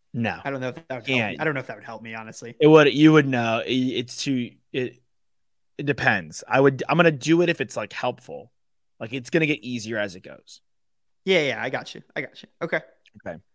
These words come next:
Speaker 1: I think you, I have seven hints available. I think you could do it.
Speaker 2: Okay.
Speaker 1: The national champion in basketball was the U N C Tar Heels.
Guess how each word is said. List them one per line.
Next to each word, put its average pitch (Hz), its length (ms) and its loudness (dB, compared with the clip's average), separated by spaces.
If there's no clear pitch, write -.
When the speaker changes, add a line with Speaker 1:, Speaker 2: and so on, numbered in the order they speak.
Speaker 1:
I 120 80 -8
think 139 260 -4
you, 135 120 -2
I 113 100 0
have 107 220 -6
seven 131 340 -4
hints 113 280 -14
available. 87 380 -10
I 82 60 -16
think 95 200 -14
you 80 80 -16
could 78 100 -20
do - 60 -20
it. - 180 -20
Speaker 2:
Okay. - 180 -8
Speaker 1:
The 110 80 -12
national 131 480 2
champion 131 460 -4
in 107 120 -6
basketball 101 840 -8
was 101 140 -14
the 95 80 -12
U 95 200 -8
N 90 140 -12
C 85 160 -14
Tar 73 220 -16
Heels. - 360 -20